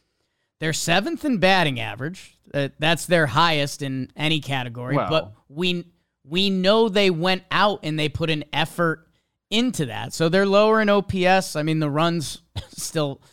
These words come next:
Speaker 1: still ain't there, which I'm still a big fan of runs. I know that's controversial, but, um, they have done enough to put themselves in position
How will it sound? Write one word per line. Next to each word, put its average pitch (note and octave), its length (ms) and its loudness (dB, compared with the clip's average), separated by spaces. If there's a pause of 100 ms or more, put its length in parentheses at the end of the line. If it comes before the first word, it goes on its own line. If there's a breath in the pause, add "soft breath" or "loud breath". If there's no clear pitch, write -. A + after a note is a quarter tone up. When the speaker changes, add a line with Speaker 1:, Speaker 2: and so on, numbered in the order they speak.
(100)
Speaker 1:
still E3+ 280 0
ain't D3+ 200 0
there, C#3+ 240 2
which D#3 180 0
I'm D3+ 200 2
still D#3 220 -2
a D3 40 0
big D3 200 -4
fan D3 240 -4
of C#3+ 140 -4
runs. C3+ 380 -6
I C3 80 -6
know C3 140 -6
that's C3 200 -6
controversial, C3 920 -8
but, C3 260 -8 (560 soft breath)
um, D#3 360 2 (1600)
they E3 360 2
have C4 380 4
done G#3 480 4 (260)
enough F3 680 0
to E3+ 120 -2
put - 320 -4
themselves F#3+ 580 2
in F#3 140 -4
position D3+ 760 -4